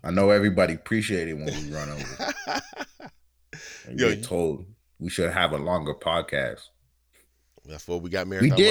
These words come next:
Speaker 1: did.
Speaker 2: Plus
Speaker 1: We
Speaker 2: for.
Speaker 1: did back in twenty sixteen. We did. We had our
Speaker 2: Our
Speaker 1: podcast.
Speaker 2: podcast. It was too
Speaker 1: Yeah.
Speaker 2: long. That was
Speaker 1: It was
Speaker 2: too
Speaker 1: too
Speaker 2: long.
Speaker 1: long. <laughs>
Speaker 2: Um, yo, you can find me anywhere at Camboni one one, C A M B O N I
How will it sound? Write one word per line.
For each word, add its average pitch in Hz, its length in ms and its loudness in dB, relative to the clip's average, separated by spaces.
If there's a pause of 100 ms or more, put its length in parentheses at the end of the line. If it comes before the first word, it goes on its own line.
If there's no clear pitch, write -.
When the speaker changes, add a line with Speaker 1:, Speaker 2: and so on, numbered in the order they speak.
Speaker 1:
did. 95 100 -6
Speaker 2:
Plus 107 220 0
Speaker 1:
We 151 80 2
Speaker 2:
for. 131 60 -2
Speaker 1:
did 165 200 6
back 127 200 2
in 131 80 -4
twenty 139 240 -4
sixteen. 120 560 -8
We 98 100 -6
did. 98 240 -4
We 98 80 -6
had 95 280 -4 (120)
our 98 240 -2
Speaker 2:
Our 95 320 2
Speaker 1:
podcast. 92 380 0
Speaker 2:
podcast. 73 560 -12 (560)
It 104 40 -6
was 110 140 -8
too 170 140 -4
Speaker 1:
Yeah. - 120 0
Speaker 2:
long. 90 320 0 (460)
That 92 100 -4
was 95 120 -4
Speaker 1:
It 90 60 -2
was 92 120 2
Speaker 2:
too - 60 -4
Speaker 1:
too 101 140 0
Speaker 2:
long. 98 300 -2 (500)
Speaker 1:
long. 131 100 -6 (1080)
<laughs> - 0 -
Speaker 2:
Um, 92 520 -4 (640)
yo, 120 120 0
you 107 100 -2
can 120 120 -10
find 110 300 2
me 107 140 -4
anywhere 104 560 2
at 101 240 0
Camboni 98 760 -2
one 85 280 -4
one, 92 300 -2
C 82 280 -10
A 82 200 -4
M 85 240 -8 (180)
B 85 180 -6
O 80 160 -2
N 82 260 -6 (120)
I 76 360 -6